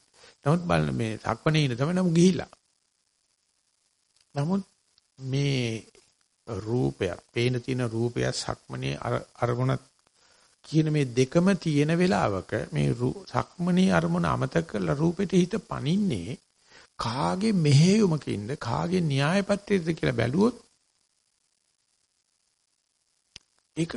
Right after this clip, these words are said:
කලින් සැලසුම් වෙච්ච න්‍යාය පත්‍රයක්. කෙලෙස් අඩු තැන ඉඳලා වැඩි තැනට පනින එක තමයි විඥාණය අපිට කරන සේවය.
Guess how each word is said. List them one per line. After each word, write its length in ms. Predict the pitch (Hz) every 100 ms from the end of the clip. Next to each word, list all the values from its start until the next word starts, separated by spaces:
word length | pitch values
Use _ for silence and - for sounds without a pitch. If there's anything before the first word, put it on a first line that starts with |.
| -
කලින් 380 | - 135 180 208
සැලසුම් 420 | 185 185 165 214
වෙච්ච 220 | 202 -
න්‍යාය 340 | 220 202 156 120
පත්‍රයක්. 540 | 107 101 - 101 156 _ _ _ _ _ _ _ -
කෙලෙස් 240 | 147 180 - -
අඩු 240 | - 135 170
තැන 220 | 196 202
ඉඳලා 380 | 214 202 240 202
වැඩි 220 | 139 160
තැනට 280 | 185 214 226
පනින 320 | - 143 185
එක 120 | 233 233
තමයි 320 | 190 185 247
විඥාණය 480 | 220 180 180 170 185
අපිට 240 | 170 160
කරන 240 | - 131 175
සේවය. 380 | - - -